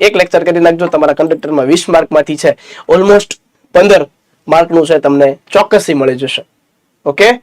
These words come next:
લાયસન્સ કેટલા દિવસમાં મળે? પ્રશાંતભાઈ, એ તમારે છે ને હવે, અ, આર ટી ઓ એ છે તપાસ કરવી પડે અને અત્યારમાં ગળદી બહુ ઓછી હશે કારણ કે આ દિવ્યાંગજનોની છે એટલે એમને પ્રાથમિકતા છે વધારે આપે છે.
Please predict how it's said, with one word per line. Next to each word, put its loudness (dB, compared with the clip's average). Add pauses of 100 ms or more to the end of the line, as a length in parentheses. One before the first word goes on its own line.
(320)
લાયસન્સ 0
કેટલા 0
દિવસમાં 2
મળે? 2
પ્રશાંતભાઈ, 0
એ 4
તમારે 2
છે 2
ને 2
હવે, 2 (380)
અ, 0 (260)
આર 0
ટી 0
ઓ 6
એ 4
છે 0
તપાસ 0
કરવી 4
પડે 2
અને 2
અત્યારમાં 2
ગળદી 2
બહુ 4
ઓછી 2
હશે 0
કારણ -4
કે 0
આ 2
દિવ્યાંગજનોની 2
છે 2
એટલે 2
એમને 4
પ્રાથમિકતા -2
છે -4
વધારે 0
આપે -8
છે. -20